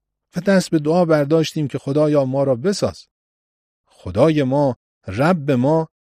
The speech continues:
وقتی یک چیز کج را بخواهد راستش کند، باید کلی بتراشد. مزاق فلسفه و تصوف و رسومات غلط که در ما نفوذ کرده باید راست شود. بالاخره روح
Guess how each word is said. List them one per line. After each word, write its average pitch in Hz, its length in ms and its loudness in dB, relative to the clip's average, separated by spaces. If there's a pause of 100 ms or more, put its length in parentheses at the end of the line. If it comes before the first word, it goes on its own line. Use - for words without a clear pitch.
(140)
وقتی - 280 -4
یک 139 240 0
چیز 135 280 -6
کج 185 460 0
را 214 120 4
بخواهد 180 400 2
راستش 135 480 0
کند، 175 420 -2 (340)
باید 101 420 -6
کلی 160 360 -2
بتراشد. 151 760 -2 (840)
مزاق 147 420 0
فلسفه 131 680 -2
و 127 160 -2
تصوف 123 760 -6
و 127 100 -2
رسومات 127 600 -6
غلط 127 480 -4 (380)
که 135 80 -6
در 127 200 -2
ما 170 240 -2
نفوذ 117 440 -6
کرده 90 400 -8
باید 110 440 -8
راست 151 320 -4
شود. 123 340 -6 (840)
بالاخره 202 440 4
روح 202 300 0